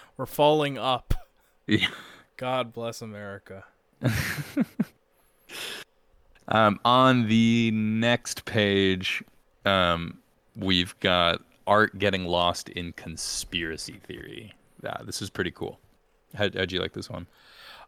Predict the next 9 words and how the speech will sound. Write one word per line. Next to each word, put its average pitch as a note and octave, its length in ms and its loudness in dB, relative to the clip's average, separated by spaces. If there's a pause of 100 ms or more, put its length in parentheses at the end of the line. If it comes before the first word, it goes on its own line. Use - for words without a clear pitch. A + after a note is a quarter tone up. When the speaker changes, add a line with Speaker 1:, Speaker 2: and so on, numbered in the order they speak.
Speaker 1:
Uh, F#2+ 260 -6
this E3 280 2
was B3+ 420 -8 (120)
probably D#3+ 960 -4
one F3+ 200 -4
of D#3+ 80 -6
the D3 80 -4
denser C#3 800 -4
pages E3 840 -2